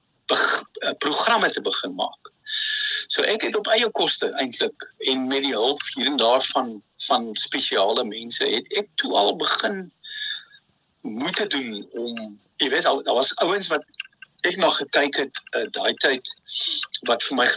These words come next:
besonder spesiaal was, en soos nou die Pierre Marais by radio, wou ek baie graag programme maak soos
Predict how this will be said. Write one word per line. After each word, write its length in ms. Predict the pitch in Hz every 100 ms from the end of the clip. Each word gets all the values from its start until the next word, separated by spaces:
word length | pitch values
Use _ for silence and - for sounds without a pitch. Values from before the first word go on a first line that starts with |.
| -
besonder 520 | 139 - - 170 165
spesiaal 600 | - 131 - 110 101 104
was, 180 | 107 107
en 220 | 113 107 - _
soos 260 | - - -
nou 100 | -
die 120 | 165 -
Pierre 240 | 170 151
Marais 440 | 139 117 127 131
by 160 | 117 110 104
radio, 460 | 104 113 113 101 107 _ - - - -
wou 100 | 120 127
ek 160 | 135 -
baie 220 | - 226
graag 320 | - 151 139 -
programme 460 | 147 - 156 143 135
maak 220 | 123 127
soos 240 | - 127